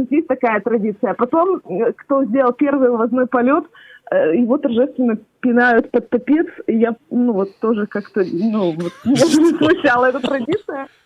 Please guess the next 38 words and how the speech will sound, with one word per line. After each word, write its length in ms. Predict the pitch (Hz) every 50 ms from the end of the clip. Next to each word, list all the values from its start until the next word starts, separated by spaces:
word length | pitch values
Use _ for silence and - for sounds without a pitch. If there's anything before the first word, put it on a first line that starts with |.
| _
<laughs> 600 | - - - 554 - - - 392 359 - - - -
Это 680 | - - - - 381 370 339 392 277 254 311 349 320
тоже 320 | - - 233 233 233 233 240
есть. 320 | 220 220 214 202 208 202 - _ _ - - - - -
Э, 220 | - - 208 220 220
ну, 120 | 254 359
а 120 | 381 370 370
остальное, 640 | 381 - - 370 359 381 427 427 392 359 320 254
это 140 | 247 254 254
на 100 | 262 262
самом 220 | 262 302 285 285 240
деле 180 | 262 262 254
уже 240 | 254 254 240 247 269 254
не 120 | 247 247
какие-то 420 | 240 226 - - 277 294 277 269
такие 320 | 240 254 - _ - 240 233 -
суеверия, 480 | - 233 214 208 240 254 254 254 220 196
а 40 |
просто, 580 | 185 - 214 220 247 240 _ 240 220 208 196 180 - _ _ _ _ _ _ _ _ _ _
э, 40 | -
ну, 680 | - - 185 185 190 180 185 - - - - 226 262 277
манипуляции, 760 | 254 240 247 262 247 - 240 240 240 262 294 - _ 294 277
которые 320 | - 226 208 247 247 254 254
ты 80 | 214
должен 340 | 190 220 226 254 226 233 226
сделать 280 | 185 185 226 233 233 226
постоянно. 420 | - 185 - _ - 226 214 190 175
Например, 460 | 180 190 - 220 240 247 247 233 233 - - - - - -
ну, 100 | - 233
вот, 100 | 226 226 190
допустим, 800 | - 220 - 254 254 - - 233 208 - - - 95 147 202 196
команда 460 | - 254 240 240 269 269 254 247 220
от 140 | 220 220 220
винта. 500 | 208 262 254 247 - 247 214 175 139 - -
То 60 | - 196
есть, 100 | 190 _ _ _
э, 220 | - 196 190 180 - -
ты, 240 | - 240 226 208